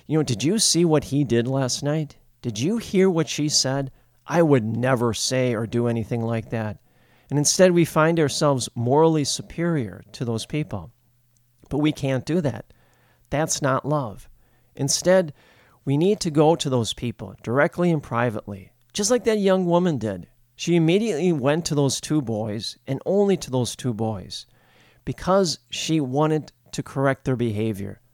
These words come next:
because she wanted them to grow up as men, men that respected all people and provided dignity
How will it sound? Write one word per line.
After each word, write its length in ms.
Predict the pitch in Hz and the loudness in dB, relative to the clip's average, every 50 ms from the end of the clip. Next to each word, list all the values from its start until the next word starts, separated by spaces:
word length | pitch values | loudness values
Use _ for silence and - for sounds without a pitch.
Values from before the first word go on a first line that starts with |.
| _ | _
because 280 | - 123 - - 151 151 | -14 -8 -2 -2 0 0
she 160 | - - 175 | 0 0 0
wanted 360 | 160 139 139 151 160 165 160 | 0 0 0 0 0 0 0
them 160 | - 151 147 143 | 0 -2 -2 -2
to 140 | - 135 | -4 -6
grow 280 | 110 107 120 127 131 135 | -4 0 2 2 4 4
up 180 | 131 131 - - | 4 2 0 -2
as 180 | 120 117 98 87 | -4 -4 -4 -4
men, 460 | 92 101 110 110 110 107 95 98 - - _ _ _ _ _ _ _ - | -4 -4 -2 -2 -2 -4 -4 -8 -12 -16 _ _ _ _ _ _ _ -6
men 280 | 117 127 147 160 165 | -2 0 0 2 2
that 140 | 160 143 - | 2 0 0
respected 760 | - 135 123 - - - - 156 147 131 - - 113 - - - - | 0 -2 -2 -2 -2 0 2 2 2 2 0 -6 -10 -10 -10 -6 -4
all 260 | 127 139 139 143 139 | -2 0 2 0 0
people 560 | - - - 123 117 - - 107 90 87 - _ _ _ _ _ _ _ - | -2 -4 -6 -6 -6 -6 -8 -10 -14 -14 -18 _ _ _ _ _ _ _ -6
and 220 | - 127 123 - - | -4 -4 -4 -4 -4
provided 540 | - - 123 113 131 135 143 135 127 - - _ | -2 -2 0 2 2 2 2 0 -2 -4 -8 _
dignity 540 | - 151 160 139 139 127 107 101 90 - - | -2 0 0 2 0 -2 -2 -4 -8 -12 -16